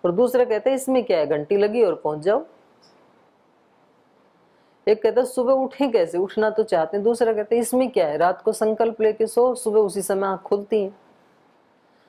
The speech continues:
एक व्यक्ति कहता है, "हम जब इसी गुरुकुल में रहते हुए ऐसे कर लेते हैं, तो इनसे क्यों नहीं होता है?"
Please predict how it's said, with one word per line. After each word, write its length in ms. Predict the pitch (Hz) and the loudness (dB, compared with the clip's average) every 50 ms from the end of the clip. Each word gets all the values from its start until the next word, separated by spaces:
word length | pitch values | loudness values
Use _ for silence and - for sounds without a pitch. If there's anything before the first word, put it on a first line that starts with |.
| _ _ _ _ _ _ _ - _ _ _ _ _ _ - | _ _ _ _ _ _ _ -20 _ _ _ _ _ _ 0
एक 180 | 208 220 226 233 | 0 0 2 0
व्यक्ति 260 | 240 240 - 262 254 | 0 0 0 -4 -2
कहता 280 | 247 233 220 226 254 | 0 0 0 0 0
है, 60 | 247 190 | -2 -2
"हम 280 | 180 196 190 214 220 | -2 -2 -2 -2 2
जब 200 | 214 254 226 240 | 2 2 2 2
इसी 360 | 233 202 214 196 - - 233 | -2 -2 -2 -6 -4 -2 -2
गुरुकुल 400 | 220 208 233 220 - - 240 240 | 0 0 0 -2 0 0 0 2
में 140 | 233 247 247 | 2 2 2
रहते 280 | 226 190 180 180 - 233 | 4 2 0 2 0 0
हुए 140 | 226 226 226 | 2 4 2
ऐसे 240 | 220 220 - 240 | 2 2 0 -2
कर 180 | 226 - - 226 | 0 0 0 0
लेते 320 | 233 233 226 226 226 233 | 2 2 2 2 2 0
हैं, 140 | 233 226 226 | -2 -2 -2
तो 100 | 226 233 | -2 -2
इनसे 400 | 226 - - 247 247 220 - 254 | -4 0 0 0 0 0 -2 -2
क्यों 220 | 226 - 262 254 254 | -2 0 0 2 2
नहीं 140 | 254 262 | 2 2
होता 300 | 254 226 220 220 220 254 | 2 2 2 2 0 -2
है?" 160 | 262 269 277 | -2 -2 -6